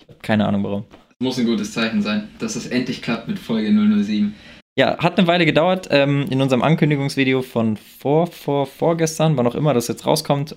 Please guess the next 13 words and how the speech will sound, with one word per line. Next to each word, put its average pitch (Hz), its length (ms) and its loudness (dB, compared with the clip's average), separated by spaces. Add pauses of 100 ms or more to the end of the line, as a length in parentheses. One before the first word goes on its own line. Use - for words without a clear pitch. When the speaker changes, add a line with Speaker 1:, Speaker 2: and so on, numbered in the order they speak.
Speaker 1:
ähm, 117 480 0
seht 127 320 0
ihr, 131 340 0 (880)
liebe 113 220 0
Zuschauer 113 560 -2 (1040)
und 107 160 -4
Zuhörer 117 400 -2
natürlich 120 560 -4
in 110 160 -2
iTunes 107 380 -6
und 113 80 -6
Spotify, 120 520 -2
wie, 117 720 -2